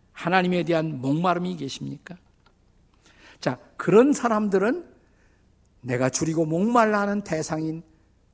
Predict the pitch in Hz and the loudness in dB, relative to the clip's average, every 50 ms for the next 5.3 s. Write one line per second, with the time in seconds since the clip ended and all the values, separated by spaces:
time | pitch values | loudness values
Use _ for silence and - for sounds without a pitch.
0 | _ - - 170 185 220 233 226 208 - - 233 196 - - 170 143 127 117 107 | _ -2 4 8 8 10 8 8 6 0 -2 -4 -4 -4 -4 -6 -6 -6 -8 -12
1 | 104 - _ _ _ _ _ _ _ _ _ _ _ _ _ - - - 190 190 | -16 -20 _ _ _ _ _ _ _ _ _ _ _ _ _ -6 0 2 2 4
2 | 233 269 262 262 262 240 233 240 233 226 196 185 185 185 185 175 156 147 147 160 | 4 4 4 4 4 4 4 4 4 2 0 0 0 -2 -2 -2 -2 -2 -2 -4
3 | 175 190 208 - - - _ _ _ - - 127 131 131 147 147 147 131 113 101 | -6 -6 -8 -10 -14 -20 _ _ _ -8 -4 -2 0 2 2 2 2 2 -2 -4
4 | 92 - - _ _ _ _ _ _ _ _ 120 113 117 120 127 151 147 165 160 | -8 -14 -20 _ _ _ _ _ _ _ _ -12 -10 -6 -4 -2 -2 0 0 0
5 | 123 131 143 160 214 220 | 0 -2 -4 -6 -8 -10